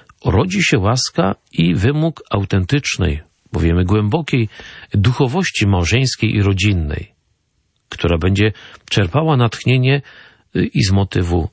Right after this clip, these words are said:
stworzenia, przymierza, krzyża, zmartwychwstania, mm, bycia znakiem. Z sakramentu małżeństwa pochodzi również łaska i moralny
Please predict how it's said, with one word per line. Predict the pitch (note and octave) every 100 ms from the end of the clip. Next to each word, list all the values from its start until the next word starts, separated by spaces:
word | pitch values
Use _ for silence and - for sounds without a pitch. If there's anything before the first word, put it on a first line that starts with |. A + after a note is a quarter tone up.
| G#3+
stworzenia, | - - C#2 C#2 D3 D3 A2
przymierza, | - - D2 F2 C#3+ A2 F2
krzyża, | - - D3+ A#2 F#2
zmartwychwstania, | E2 D#2 E2 - F#2+ - C#3 C#3 B2 - - - - - - - _
mm, | G#2+ G#2 G#2 A2 A#2+
bycia | - F#2+ D3+ D#3+
znakiem. | A2 B2+ - - D#2 - _ _ _ _ _ _ _ _ _ _ _ -
Z |
sakramentu | C#3 - B2 F#3+ G#3
małżeństwa | F#3 B2 G2 F#3 - F3 D3 - - - _
pochodzi | G#2+ C3+ C3+ C#3+
również | A#2+ A#2 F#2
łaska | F2+ A2 - -
i | - G#2
moralny | F#2 F2+ G#2 C#3+ D3